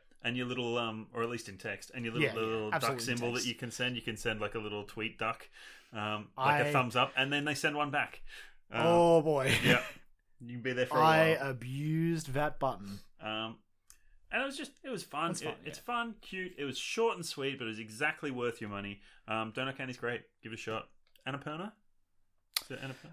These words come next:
Speaker 2: Oh, they might be the publisher.
Speaker 1: Yeah.
Speaker 2: Uh, the developer, I think, is, like, a one person or two person. It's a very small
Speaker 1: Yeah.
Speaker 2: team, but, uh, very good. I think it's available on practically everything now as well.
Speaker 1: Yeah,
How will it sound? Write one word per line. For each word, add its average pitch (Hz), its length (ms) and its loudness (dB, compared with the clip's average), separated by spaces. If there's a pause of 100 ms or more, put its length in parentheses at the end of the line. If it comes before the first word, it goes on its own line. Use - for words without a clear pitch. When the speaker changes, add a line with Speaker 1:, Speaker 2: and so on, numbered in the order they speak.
Speaker 2:
Oh, 226 580 6
they 190 120 0
might 214 180 0
be 190 80 0
the 151 80 -2
publisher. 127 460 -6
Speaker 1:
Yeah. 110 340 0 (400)
Speaker 2:
Uh, 139 140 -6
the 143 100 -6
developer, 180 340 6
I 170 80 8
think, 160 200 2
is, 139 100 -2
like, 139 160 -2
a 123 180 -4 (240)
one 127 160 -6
person 123 380 -10
or 110 80 -12
two 120 140 -12
person. 113 220 -14
It's 139 100 -8
a - 20 -4
very 190 160 8
small 143 220 -2
Speaker 1:
Yeah. 113 160 -8
Speaker 2:
team, 90 140 -16 (120)
but, 117 140 -8
uh, 110 180 -10
very 165 380 8
good. 143 220 2
I 143 40 0
think 214 180 6
it's 330 180 0 (180)
available 196 500 2
on 143 220 0 (380)
practically 135 480 0
everything 120 300 -8
now 107 140 -10
as 98 120 -10
well. 117 140 -6
Speaker 1:
Yeah, 101 280 2